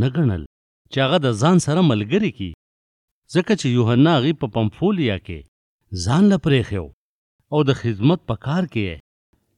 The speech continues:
دې سره ملګرتیا نه وه کړې. د هغې اختلاف دومره زیات شو چې هغې د یو بل نه جدا شول او برنباس مرکز د ځان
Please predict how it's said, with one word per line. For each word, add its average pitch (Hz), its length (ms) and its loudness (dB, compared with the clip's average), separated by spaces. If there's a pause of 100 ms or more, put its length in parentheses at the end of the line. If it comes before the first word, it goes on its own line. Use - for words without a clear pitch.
(140)
دې 131 180 4
سره 135 260 2
ملګرتیا 123 600 0
نه 92 180 2
وه 196 100 4 (100)
کړې. 90 220 -6 (960)
د 123 80 -4 (100)
هغې 165 180 0
اختلاف 147 500 -2 (120)
دومره 170 240 2 (100)
زیات 135 320 -4
شو 101 160 -6 (760)
چې - 160 -4
هغې 156 180 2 (120)
د - 20 4 (200)
یو 214 100 4 (140)
بل 117 200 2
نه 190 140 4
جدا 117 380 0
شول 127 220 0 (760)
او 160 80 2 (100)
برنباس 113 640 0 (760)
مرکز 117 420 0 (160)
د 101 160 0
ځان 165 180 2